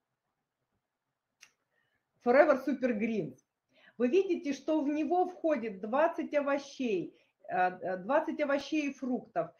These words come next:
ягоды годжи, спирулина, вытяжка из виноградных косточек.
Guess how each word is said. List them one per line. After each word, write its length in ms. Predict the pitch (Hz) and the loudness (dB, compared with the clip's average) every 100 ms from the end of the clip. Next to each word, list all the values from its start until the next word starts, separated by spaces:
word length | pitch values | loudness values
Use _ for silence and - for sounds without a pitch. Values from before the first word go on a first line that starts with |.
| _ | _
ягоды 560 | - 185 247 262 277 269 | -10 -2 0 0 -4 -6
годжи, 480 | 233 247 202 170 165 | -4 -2 -2 -4 -12
спирулина, 1000 | - 226 247 285 269 269 220 185 160 - _ _ - | -10 -4 -2 0 -2 -2 -2 -2 -6 -10 _ _ -10
вытяжка 600 | - 196 269 320 330 - | -6 -2 -2 -2 -4 -4
из 140 | 294 240 | -6 -4
виноградных 720 | 269 262 262 285 277 294 - | -2 -2 0 0 0 -2 -6
косточек. 800 | - 269 220 - 170 - 160 | -4 -2 -2 -4 -8 -8 -10